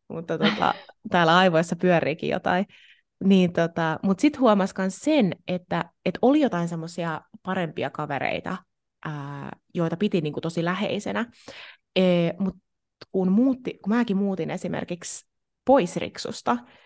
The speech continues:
Speaker 1: niin huomas, että, et sitten moni kaverisuhde, mitä säkin nyt niinku kuvailit tossa, että kun sä asut Hollannissa, niin niistä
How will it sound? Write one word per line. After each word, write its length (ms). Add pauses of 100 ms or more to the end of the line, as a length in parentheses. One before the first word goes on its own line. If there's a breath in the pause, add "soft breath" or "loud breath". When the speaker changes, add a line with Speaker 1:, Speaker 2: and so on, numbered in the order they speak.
(200 soft breath)
Speaker 1:
niin 300 (160)
huomas, 440
että, 340 (220)
et 140 (580)
sitten 760
moni 560 (340)
kaverisuhde, 920
mitä 220
säkin 340
nyt 120 (100)
niinku 200
kuvailit 480
tossa, 280
että 100
kun 80
sä 100
asut 240
Hollannissa, 680 (640 loud breath)
niin 600 (580)
niistä 520